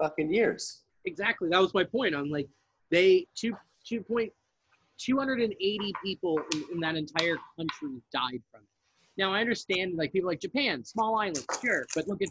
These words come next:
Speaker 2: Tokyo. They are all stacked on top of each other. And, like,
Speaker 1: Well,
Speaker 2: it's
Speaker 1: but,
Speaker 2: tiny
Speaker 1: I mean,
Speaker 2: space.
Speaker 1: yeah, culturally, Japan, like, they don't touch each other.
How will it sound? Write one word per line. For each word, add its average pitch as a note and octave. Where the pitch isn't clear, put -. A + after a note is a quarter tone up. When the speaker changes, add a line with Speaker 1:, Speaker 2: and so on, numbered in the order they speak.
Speaker 2:
Tokyo. D3
They D3
are F3
all D#3
stacked -
on C3+
top D#3+
of C#3+
each C3
other. A#2+
And, D3+
like, C#3
Speaker 1:
Well, -
Speaker 2:
it's -
Speaker 1:
but, -
Speaker 2:
tiny G#3+
Speaker 1:
I D#3
mean, E3+
Speaker 2:
space. D3
Speaker 1:
yeah, F3+
culturally, E3
Japan, C3+
like, G#2
they A#2+
don't C3
touch B2+
each G#2
other. E2